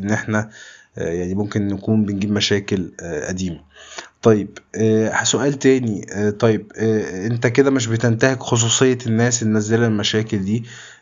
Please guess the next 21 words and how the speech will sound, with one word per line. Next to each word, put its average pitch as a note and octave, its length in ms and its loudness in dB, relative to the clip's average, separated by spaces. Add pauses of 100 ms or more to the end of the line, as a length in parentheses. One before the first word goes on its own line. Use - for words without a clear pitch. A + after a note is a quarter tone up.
لا، A2+ 140 6
مش A#2 180 2
بنتهكها، G#2+ 560 2
لأن G#2 340 0
قلنا A2+ 460 0
إحنا B2 180 -2
مش A2+ 180 0
هنجيب A2+ 420 -2
أي C#3+ 300 2
مشكلات، A#2+ 840 0 (560)
آه، G2 300 -4
نازلة A#2 420 2
في - 200 -6
أي C3+ 240 4
مكان A#2+ 520 0 (380)
إلا A2+ 280 2
إذا G#2 140 -2
كانت A#2+ 360 0
نازلة A#2 300 4
بشكل A#2 400 -2
أنونيموس، A#2 720 0